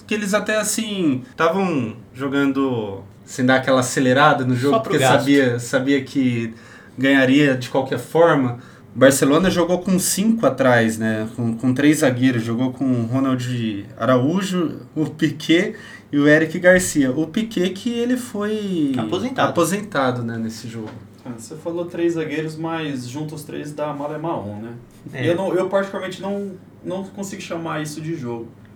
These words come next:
Speaker 3: Porque jogo, presume-se que tem dois times, e essa partida foi extremamente unilateral. O Bayern, realmente, como o Roger mencionou, ele jogou sem, sem muito esforço. E o placar, na verdade, ele não condiz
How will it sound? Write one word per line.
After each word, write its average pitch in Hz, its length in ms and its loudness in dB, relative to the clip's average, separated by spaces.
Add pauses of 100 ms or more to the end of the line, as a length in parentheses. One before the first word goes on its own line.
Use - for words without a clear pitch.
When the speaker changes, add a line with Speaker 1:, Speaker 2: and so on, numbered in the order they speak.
(140)
Speaker 3:
Porque - 160 -12
jogo, 156 840 -2
presume-se 156 500 -4
que 156 60 -6
tem 156 160 -6
dois 160 220 -2
times, 117 460 -10
e 120 80 -12
essa 120 180 -10
partida 123 340 -10
foi 139 160 -12
extremamente 156 800 -8
unilateral. 147 640 -8 (840)
O - 60 -14
Bayern, 127 580 -2
realmente, 135 520 -2
como 123 380 -6 (200)
o 113 60 -12
Roger 113 240 -6
mencionou, 120 580 -4
ele 117 180 -6
jogou 113 300 -4
sem, 120 380 -6 (140)
sem - 220 -8
muito 202 240 -2
esforço. 170 760 -6
E 160 340 -2
o 180 120 4
placar, 170 420 0
na 202 60 -2
verdade, 170 460 2
ele 175 100 -4
não 196 200 0
condiz 214 720 -2